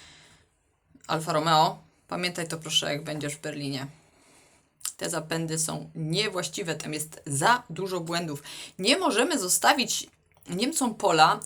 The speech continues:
że oni kształtują jakieś porządki. W ostatnim czasie w bardzo szybkim tempie próbowali kształtować, no bo to są ich pomysły z tą polityką klimatyczną. Ich pomysłem było także kształtowanie, e, tu tych, em,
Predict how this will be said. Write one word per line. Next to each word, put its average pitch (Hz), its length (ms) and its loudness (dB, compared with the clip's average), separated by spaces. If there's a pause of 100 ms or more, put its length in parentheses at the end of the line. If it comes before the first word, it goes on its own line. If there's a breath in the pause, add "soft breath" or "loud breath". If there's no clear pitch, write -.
że 156 140 -6
oni 269 320 0 (120)
kształtują 190 960 2
jakieś 160 340 -4
porządki. 147 540 -6 (480 loud breath)
W - 20 -2
ostatnim 240 460 2
czasie 202 300 4 (640)
w 170 60 -6
bardzo 233 280 4
szybkim 214 400 -6
tempie 165 420 2
próbowali 160 560 4
kształtować, 143 600 -2
no 139 80 -6
bo 139 80 -6
to - 120 -12
są 139 180 -6
ich - 180 -6
pomysły 170 420 -2
z 143 100 2
tą 143 160 -2
polityką 143 560 -4
klimatyczną. 160 720 -6 (400 loud breath)
Ich 170 160 -6
pomysłem 160 440 -2
było 156 120 -2
także 156 340 -2
kształtowanie, 143 920 0 (440 loud breath)
e, 147 380 4
tu 165 180 -6
tych, - 300 -8
em, 143 360 0